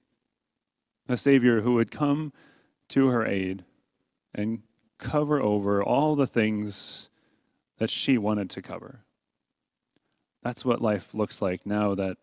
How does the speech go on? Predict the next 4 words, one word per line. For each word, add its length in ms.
it 220
is 540
finished. 520
Um, 480